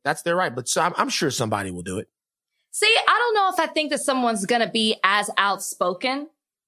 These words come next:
Speaker 2: as he
Speaker 1: Mm-hmm.
Speaker 2: was. I mean, he was questioned, whatever, I get it. But I think you'll have more of a response like a, like a Dak, who said,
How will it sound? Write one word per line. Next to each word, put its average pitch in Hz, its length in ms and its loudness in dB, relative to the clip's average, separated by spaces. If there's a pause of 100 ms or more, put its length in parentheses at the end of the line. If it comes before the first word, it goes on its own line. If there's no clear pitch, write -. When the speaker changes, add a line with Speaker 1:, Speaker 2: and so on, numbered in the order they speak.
(100)
Speaker 2:
as 247 160 0
he 285 60 -2
Speaker 1:
Mm-hmm. 311 80 2
Speaker 2:
was. 285 140 2
I - 20 0
mean, 220 140 2
he 240 80 2
was 233 100 -2
questioned, 226 540 0
whatever, 202 320 2
I 185 140 2
get 196 200 0
it. 240 160 -2 (380)
But 208 360 2 (920)
I 233 80 6
think 294 240 -2
you'll 302 140 2
have 311 180 2
more 254 220 2
of 247 60 -2
a 254 40 -2
response 220 560 -2
like 190 220 0
a, 170 300 0 (200)
like 196 180 0
a 196 140 0
Dak, 185 480 0 (280)
who 214 100 -2
said, 180 560 2